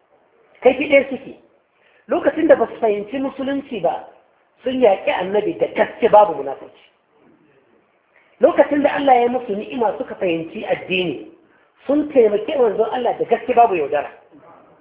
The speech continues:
Za ka sun kaɗi manzon Allah da hannu biyu, sun so shi, sun ƙaunace shi, sun taimake shi, har sai da suka kai matsayin da Allah tabaraka wa ta'ala ya ce ya yarda da su,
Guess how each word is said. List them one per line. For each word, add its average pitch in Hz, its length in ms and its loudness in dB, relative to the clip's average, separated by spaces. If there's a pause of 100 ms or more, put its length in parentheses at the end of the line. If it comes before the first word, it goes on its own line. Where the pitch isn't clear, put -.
(1120)
Za 202 120 4
ka - 140 -6
sun 262 120 -4
kaɗi 240 220 0
manzon 208 300 0
Allah 226 220 2
da 180 100 0
hannu 220 260 -4
biyu, 262 280 -12 (1160)
sun 233 220 -2
so 269 140 2
shi, 247 380 -10 (640)
sun 247 140 -4
ƙaunace 208 580 0
shi, 233 220 -16 (540)
sun 233 200 -4
taimake 226 460 2 (100)
shi, 240 280 -12 (400)
har 214 380 2
sai 233 120 -4
da 208 100 -4
suka - 240 -14
kai 196 120 -2
matsayin 202 400 -4
da 170 140 -4
Allah 180 240 2
tabaraka 185 320 -2
wa 175 60 -2
ta'ala 175 320 2
ya 185 160 -2
ce 175 240 -6 (760)
ya 170 240 4
yarda 175 340 0
da 160 160 -2
su, - 120 -10